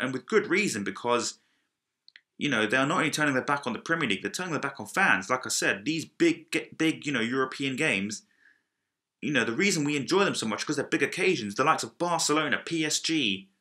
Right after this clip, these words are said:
Bayern, you know, we look forward to these games because they don't come around once in a, you know, they don't, you know, they don't come around all the time. You know, it's a big game when they happen. But if it's happening every week,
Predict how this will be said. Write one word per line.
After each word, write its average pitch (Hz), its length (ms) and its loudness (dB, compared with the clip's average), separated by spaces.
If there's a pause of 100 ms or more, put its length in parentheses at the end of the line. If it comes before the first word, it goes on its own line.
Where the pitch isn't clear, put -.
(140)
Bayern, 120 460 4
you 143 80 -2
know, 127 80 -2
we 185 160 -4
look 190 240 -8
forward 226 220 -2
to 233 80 -12
these 175 160 -6
games - 500 -6 (560)
because 208 220 -2
they 196 60 0
don't 185 120 0
come 226 180 -2
around 240 220 -2
once 117 300 -2
in 110 60 -4
a, 104 140 -4
you 127 80 -4
know, 107 160 -2
they 135 80 -4
don't, - 300 -4
you 180 100 -2
know, 160 120 -2
they 165 80 0
don't 214 120 -2
come 202 160 -2
around 247 240 0
all 147 60 0
the 107 80 -4
time. - 380 -6
You - 80 -6
know, 110 100 -2
it's 104 120 -4
a - 40 -2
big 220 260 -4
game 269 280 -2
when 127 100 -4
they 113 80 0
happen. 92 400 -4 (1200)
But 160 160 2
if 160 60 -6
it's 196 100 -2
happening 196 300 -2
every 147 200 -2
week, 165 520 -2